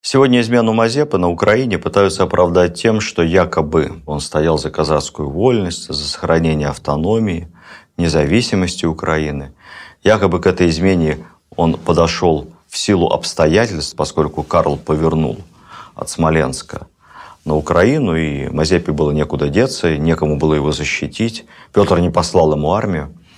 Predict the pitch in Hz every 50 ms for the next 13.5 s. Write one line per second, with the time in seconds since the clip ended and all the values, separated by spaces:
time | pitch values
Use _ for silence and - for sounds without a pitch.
0 | _ _ _ _ - - - 165 165 135 - 113 87 76 101 117 135 127 - -
1 | 110 107 104 98 92 90 - _ - - - - - - - - - - 98 104
2 | 101 90 71 69 - - - - - - _ - - _ _ - - - _ _
3 | - - 82 87 160 180 170 131 - - - - _ _ _ _ _ _ - 92
4 | 87 87 110 139 165 147 117 92 80 90 78 76 92 113 139 151 117 90 80 78
5 | 78 117 78 - 85 78 95 98 95 - - 98 - - 82 80 73 69 73 71
6 | - 69 65 - - - - _ _ _ _ _ _ _ - 95 90 - 107 95
7 | 80 - - 85 78 73 - - 90 80 73 73 71 - 73 - 78 78 76 -
8 | 82 80 78 85 87 87 82 82 76 69 71 71 71 71 71 69 73 69 69 -
9 | - - - - - - - - _ _ - - - 87 85 85 85 - 87 76
10 | 76 76 71 78 78 - - 139 151 160 139 107 90 82 85 - - - - _
11 | _ - 85 98 92 92 92 - 110 104 104 - - 95 - - 95 87 82 80
12 | 92 113 127 123 - - 80 - 85 82 95 98 92 85 80 76 76 87 85 80
13 | 71 65 - - - - - - -